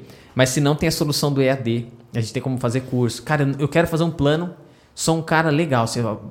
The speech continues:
se me der a matéria na mão, eu vou atrás." Pô, a gente tem uma mentoria muito legal de plano de cargos e salários que ensina nosso método, ensina você classificar um cargo, ensina você criar uma tabela.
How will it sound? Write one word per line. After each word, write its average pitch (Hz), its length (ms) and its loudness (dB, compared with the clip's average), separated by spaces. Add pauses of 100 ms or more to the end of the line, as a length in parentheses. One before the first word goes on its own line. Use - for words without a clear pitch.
se - 180 -12
me 139 140 -2
der 131 200 2
a 190 100 2
matéria 160 360 0
na 135 120 0
mão, 135 140 0
eu 151 40 0
vou 160 100 0
atrás." 110 440 -2 (360)
Pô, 175 80 4
a 151 60 10
gente 151 260 2
tem 180 100 -2
uma 175 160 0
mentoria 143 480 2
muito 156 320 -2
legal 143 220 0
de 131 80 -2
plano 127 220 -2
de 120 80 -2
cargos 117 240 -2
e - 20 -10
salários 117 320 -2
que - 100 -8
ensina 147 380 -2
nosso 135 260 -4
método, 117 440 -2
ensina 131 320 -2
você 123 200 -4
classificar 120 520 -6
um 120 80 -6
cargo, 110 440 -2
ensina 123 300 -6
você - 140 -8
criar 117 180 -2
uma 117 140 2
tabela. 107 600 0